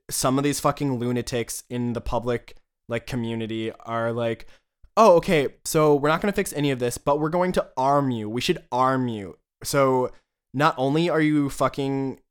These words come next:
earning, like, a slave salary for teaching, you also can, like, play Call of Duty. Like, <laughs> oh my God, I just,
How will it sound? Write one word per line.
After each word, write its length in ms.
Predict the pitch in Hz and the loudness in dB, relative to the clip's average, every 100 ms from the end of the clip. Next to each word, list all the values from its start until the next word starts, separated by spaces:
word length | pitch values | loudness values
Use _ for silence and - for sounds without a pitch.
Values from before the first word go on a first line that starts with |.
| _ _ | _ _
earning, 320 | 135 127 127 | -2 0 0
like, 160 | 127 127 | -2 -2
a 60 | |
slave 580 | 123 - 120 117 120 120 | -4 -4 -4 -4 -2 -4
salary 760 | 117 123 110 110 117 123 131 135 | -4 -4 -2 -2 -2 -2 -2 -4
for 560 | - 123 120 117 110 _ _ _ | -4 -2 -2 -2 -6 _ _ _
teaching, 600 | - 117 113 143 156 165 - _ - | -8 -6 -4 -2 -2 -4 -12 _ -4
you 160 | 139 | -2
also 400 | 135 131 139 165 | 2 2 4 2
can, 240 | 156 175 147 | 2 0 2
like, 400 | 143 135 135 - _ | 2 2 -2 -12 _
play 180 | - 127 | 0 0
Call 240 | 135 123 | 2 2
of 100 | 123 | 2
Duty. 440 | 117 117 104 101 101 - | -2 -4 -6 -8 -10 -8
Like, 240 | 110 - - - 98 101 98 | -10 -10 -4 -2 0 -2 -6
<laughs> 440 | - - - - | -10 -20 -20 -8
oh 240 | 131 123 117 | -4 -2 -2
my 200 | 113 110 | -6 -6
God, 400 | 113 113 110 117 | -4 -2 -4 -8
I 140 | 135 120 | -6 -6
just, 460 | 117 113 - - | -6 -8 -10 -14